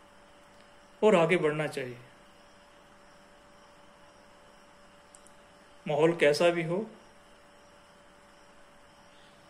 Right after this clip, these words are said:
आपदा में अवसर तलाशना,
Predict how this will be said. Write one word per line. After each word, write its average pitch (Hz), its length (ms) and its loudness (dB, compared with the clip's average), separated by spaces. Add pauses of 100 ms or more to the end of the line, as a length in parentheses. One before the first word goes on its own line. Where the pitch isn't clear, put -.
(440)
आपदा 165 360 4
में 196 140 2
अवसर 165 460 -2 (500)
तलाशना, 147 540 0